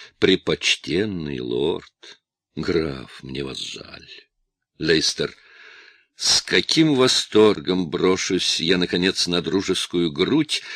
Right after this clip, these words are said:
откинув ненавистное притворство!» Вас удивляет, сэр, что сердцем я в столь краткий срок к Марии изменился? Вражды я к ней не знал.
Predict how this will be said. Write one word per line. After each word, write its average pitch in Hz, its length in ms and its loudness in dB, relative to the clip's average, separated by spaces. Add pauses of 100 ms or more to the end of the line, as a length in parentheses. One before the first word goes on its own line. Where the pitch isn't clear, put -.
откинув 151 920 4
ненавистное 90 800 2
притворство!» 73 1080 -4 (1120)
Вас 80 260 -2
удивляет, 80 720 -2
сэр, 80 560 -2
что - 340 -6
сердцем 87 800 -4
я 90 320 0
в - 80 -4
столь 92 300 -2
краткий 87 580 -4
срок - 580 -6
к - 80 -6
Марии 90 360 0
изменился? 90 640 -4 (1040)
Вражды 104 580 4
я 92 140 2
к - 80 -20
ней 73 160 -4
не 65 100 -10
знал. 62 560 -14